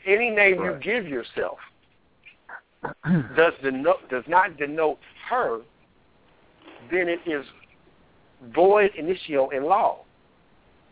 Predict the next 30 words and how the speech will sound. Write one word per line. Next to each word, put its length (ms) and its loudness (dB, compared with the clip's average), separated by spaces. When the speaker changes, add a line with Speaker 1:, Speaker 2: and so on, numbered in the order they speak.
Speaker 1:
Void 280 2
from 160 0
the 80 0
beginning, 440 -2
'cause 160 2
it 160 -6
does 260 4
not 200 0
exist. 280 -12
And 140 -6
that's 220 4
Speaker 2:
Uh-huh. 140 -8
Speaker 1:
what 160 0
happens 520 -2
with 100 -14
Chicano 760 -6
or 340 -2
any 280 -6
of 100 0
that 220 -4
stuff, 260 -8
black, 320 2
Negro, 460 -6
color, 460 -6
is 140 -14
void 320 0
initio 600 -2
from 180 0
the 60 -6
beginning, 460 -4